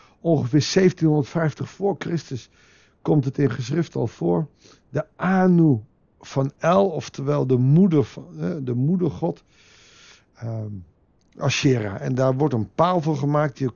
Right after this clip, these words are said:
kan dat zien als een soort totempaal. Dus een boom die ingekerfd wordt met een beeltenis. Als je afbeeldingen uit die tijd ook ziet, dan zie je,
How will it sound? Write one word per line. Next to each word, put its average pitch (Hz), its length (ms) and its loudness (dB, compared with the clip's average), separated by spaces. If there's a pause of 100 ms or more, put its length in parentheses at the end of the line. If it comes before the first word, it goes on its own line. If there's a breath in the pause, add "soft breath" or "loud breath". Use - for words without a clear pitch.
kan 202 220 0
dat 147 220 2
zien 165 260 -6
als 127 180 -10
een 120 60 -12
soort 117 220 -14 (140)
totempaal. 180 640 2
Dus 139 140 -4
een 110 260 -6
boom 156 360 4 (460 loud breath)
die 139 180 -4
ingekerfd 156 800 2
wordt 131 200 -4
met 131 200 -6
een 110 140 -6
beeltenis. 151 640 0
Als 131 260 -14
je 127 180 -12 (480 soft breath)
afbeeldingen 170 640 6
uit 143 180 0
die 143 140 -4
tijd 147 300 2
ook 131 120 -6
ziet, - 420 -6
dan 120 200 -10
zie 151 220 -12
je, 135 220 -4